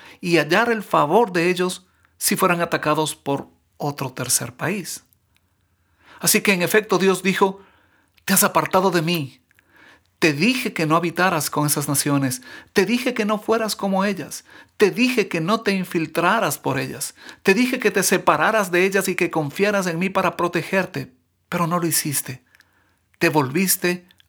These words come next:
apóstata". Israel se apartó de lo que el Señor dijo y de lo que quería que fuera, y se volvió hacia otras cosas. Entonces Dios dijo, Tu maldad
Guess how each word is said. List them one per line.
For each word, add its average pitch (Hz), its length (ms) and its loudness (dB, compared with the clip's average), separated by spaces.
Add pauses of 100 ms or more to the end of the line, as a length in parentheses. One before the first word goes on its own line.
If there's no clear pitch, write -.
apóstata". 135 800 -6 (960)
Israel 180 460 2
se 226 100 2
apartó 240 540 2
de 240 80 -2
lo 214 120 -2
que 208 100 2
el 185 40 0
Señor 190 300 0
dijo 220 400 2 (180)
y 190 80 2
de 185 60 6
lo 185 100 2
que 185 100 -2
quería 196 300 2
que 185 100 -2
fuera, 180 540 0 (280)
y 196 100 0
se - 160 4
volvió 185 500 2
hacia 185 240 -2
otras 190 300 -2
cosas. - 540 -4 (560)
Entonces 151 580 0
Dios 143 240 2
dijo, 147 400 -2 (580)
Tu 175 140 2
maldad 151 520 0